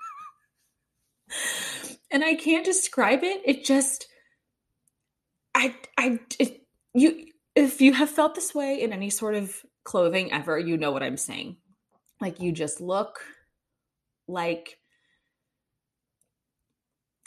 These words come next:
I don't know. I don't want to offend anyone who had his, has had a son get married. That's not what I'm saying. It just, I didn't look age appropriate in anything. I, I didn't look, um,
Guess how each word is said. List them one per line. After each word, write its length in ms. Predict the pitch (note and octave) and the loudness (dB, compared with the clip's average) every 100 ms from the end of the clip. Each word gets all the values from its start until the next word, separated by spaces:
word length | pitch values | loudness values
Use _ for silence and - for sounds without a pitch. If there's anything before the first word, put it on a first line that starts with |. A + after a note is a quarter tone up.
| _ _ | _ _
I 100 | G#3 | -6
don't 120 | G#3 F#3 | -4 -4
know. 140 | D#3 | -4
I 60 | F3+ | 0
don't 120 | B3+ | 2
want 120 | C#4+ | 4
to 60 | C4 | 4
offend 280 | A3+ B3+ B3+ | 4 6 4
anyone 320 | G3 E3+ C#3+ | 4 -2 -4
who 160 | F3 F#3 | -4 -2
had 220 | F#3 F3 | 2 4
his, 100 | E3+ | 2
has 280 | - F#3+ F3 | 0 -2 -2
had 160 | - F3 | -2 -2
a 40 | |
son 280 | F3 F#3+ F#3 | 0 0 0
get 140 | E3 | -2
married. 240 | E3 D3+ C3+ | 0 -2 -2
That's 120 | E3 | -2
not 80 | G3+ | -2
what 100 | E3+ | -2
I'm 80 | E3 | -4
saying. 260 | G3+ D#3 | -4 -2
It 120 | E3+ | -2
just, 160 | F#3 F3 | -4 0
I 100 | G#3 | 4
didn't 220 | G3+ B3 A3 | 6 6 4
look 180 | A#3 - | 2 2
age 180 | F#3+ G#3+ | 2 2
appropriate 560 | A#3 A#3+ A#3 A#3+ A#3+ | 2 2 2 2 2
in 120 | A3+ G#3 | 0 -4
anything. 360 | G#3 A3+ A3+ | -2 0 2
I, 200 | F3+ - | 2 2
I 40 | F3 | 2
didn't 260 | F#3+ G3 | 0 0
look, 300 | F#3+ F#3 - - - - _ _ _ _ _ _ _ _ _ _ _ _ _ _ _ _ _ _ F#3+ | -2 -2 -6 -20 -20 -20 _ _ _ _ _ _ _ _ _ _ _ _ _ _ _ _ _ _ -6
um, 440 | F3 D#3 D3+ D3+ | -2 -2 -4 -10